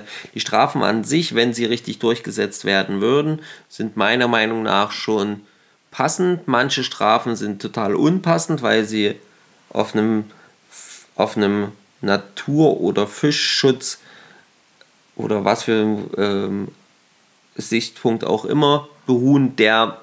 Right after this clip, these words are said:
zum Beispiel auch schon wieder fünfzig Jahre alt ist.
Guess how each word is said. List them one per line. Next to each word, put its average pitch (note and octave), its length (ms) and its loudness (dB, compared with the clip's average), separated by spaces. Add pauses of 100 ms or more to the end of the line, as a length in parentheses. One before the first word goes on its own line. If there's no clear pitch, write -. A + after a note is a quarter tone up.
(140)
zum A2+ 160 -2
Beispiel G2 340 4
auch D#2+ 220 0
schon G#2 260 0
wieder G2 360 2 (140)
fünfzig - 460 -8
Jahre F#2+ 240 -4
alt G2+ 240 -2
ist. - 240 -12